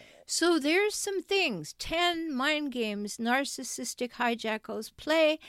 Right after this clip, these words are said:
to confuse and gaslight you. And now we've shed light on it. So let's not let them be doing that anymore. Let's understand that.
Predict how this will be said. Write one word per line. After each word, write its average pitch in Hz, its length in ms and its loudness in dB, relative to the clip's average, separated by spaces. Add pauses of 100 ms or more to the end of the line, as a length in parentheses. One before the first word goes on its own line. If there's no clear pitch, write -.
(420)
to 311 180 0
confuse 277 840 -2
and 226 280 -2
gaslight 208 640 -2
you. 190 400 -4 (240)
And 240 260 2
now 311 540 2 (180)
we've 254 240 -4
shed 247 280 -2
light 208 260 0
on 202 220 -4
it. - 160 -12 (360)
So 269 220 2
let's 247 340 0
not 311 200 -2
let 269 240 0
them 277 160 -2
be 262 120 0
doing 262 420 0
that 233 200 0
anymore. 208 560 -4 (320)
Let's 262 400 0
understand 269 640 -2
that. - 160 -10